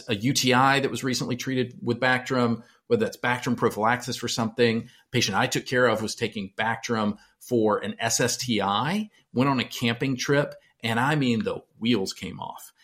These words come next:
And so for reasons that may revolve around G six P D and some of the metabolic pathways associated with that, there's a, there's a link between trimethoprim sulfamethoxazole and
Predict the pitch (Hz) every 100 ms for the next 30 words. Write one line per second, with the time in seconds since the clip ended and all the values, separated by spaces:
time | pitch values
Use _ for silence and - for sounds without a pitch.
0 | _ - 113 107 127 113 110 - - 113
1 | 101 135 170 175 165 147 120 110 120 139
2 | 151 151 127 113 127 120 117 104 101 117
3 | - 110 - - 98 - 151 175 170 170
4 | 165 - _ - 113 110 107 110 - 127
5 | 113 101 98 - 117 143 - 131 120 123
6 | 117 98 - - 165 151 135 117 110 98
7 | 98 104 101 101 - _ _ _ _ -
8 | 104 - 120 135 120 101 - 120 104 101
9 | 110 147 139 107 110 - 113 104 98 95
10 | _ _ - - 131 147 143 123 120 123
11 | 120 117 107 110 - 95 98 87 98 -
12 | _ _ _ - 104 98